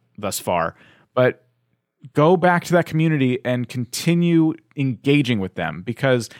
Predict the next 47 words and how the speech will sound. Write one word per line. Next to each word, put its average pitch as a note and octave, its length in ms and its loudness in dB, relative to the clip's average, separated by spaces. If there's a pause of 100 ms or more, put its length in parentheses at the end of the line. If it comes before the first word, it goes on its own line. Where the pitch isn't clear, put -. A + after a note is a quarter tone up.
(280)
if C#3 180 0
you D#3+ 100 4
become F3+ 340 0
a C3 40 2
presence B2 600 -2
in B2 160 -4
that B2 180 0
space, - 460 -2
somebody C3+ 460 0
that A#2+ 220 0 (260)
not D#3 160 2
only A#3 260 4
are D3+ 140 2
you E3 120 4
the D3 80 2
person D#3+ 360 0
that C3 80 -4
they're B2+ 100 -2
used C3 200 -2
to C3 60 -4
watching B2+ 300 0
on A#2 80 -2
YouTube, A2+ 380 -4
but G#2 120 -2
now D3 220 0
you're C3+ 160 -2
here C#3+ 220 2
with C3+ 180 0
them A#2+ 160 0
talking C3 340 -2
about A#2 220 -2
the A#2+ 60 -6
game B2+ 360 0
and, G#2 120 -4
and G#2+ 120 -6
discussing C3+ 460 -2
things A2 240 -4
you C3+ 120 0
love D3+ 180 2
about C3+ 220 2
it C#3 80 2
and G2+ 80 -8
that F2+ 100 -6
you've B2+ 200 0
found C3 380 0
and, G2 140 -4
and G#2+ 260 -6